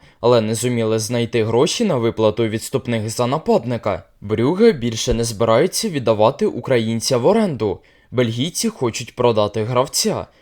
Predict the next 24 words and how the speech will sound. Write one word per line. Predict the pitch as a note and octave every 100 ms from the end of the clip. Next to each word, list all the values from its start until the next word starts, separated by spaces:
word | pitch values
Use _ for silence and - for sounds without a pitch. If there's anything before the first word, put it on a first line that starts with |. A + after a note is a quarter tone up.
| _ -
Стало | - A#2 A2 A2+
відомо, | B2+ E3+ A3+ C#3+ F2+ - _ -
що | - A#2+
на | A2+
Романа | A2 A#2 F3+ A#3
претендує | D3+ B2+ C3 A#2 A#2+ F#3 A3
італійська | A#2+ A#2 B2 G#2+ G#2 - A#2
Болонья. | C#3+ G#3+ A#3 C3 G#2+ F2 - _ _
За | A#2 A2+ A2
підсумками | A2 A#2+ F#3 G3+ A3 G#3
минулого | F#3 B2+ A#2 A2 A#2+
сезону | A#2+ E3 F#3 A3+ B2+ F2 - _ -
команда | C#3 B2+ G#2 A2
вийшла | G#2 A2+ C#3+ G#3 G#3
до | B2 A2+
Єврокубків | G#2 A#2 C3 E3 G#3+ - - G#2+ E2 _ -
і | B2
тепер | C3 A#2 A2
шукає | - B2+ A#2 C3+ A3
ударного | - B2 A2+ G#2+ A2 C#3+ C3+
форварда. | G#3 A3+ D3+ B2+ F#2+ G2 - _ _
Тренерський | A2+ A2+ A2 G#2+ - B2
штаб | A#2 - G#2+ G2
Болоньї | A#2+ G3 A#3 D3+ G#2+ G#2 -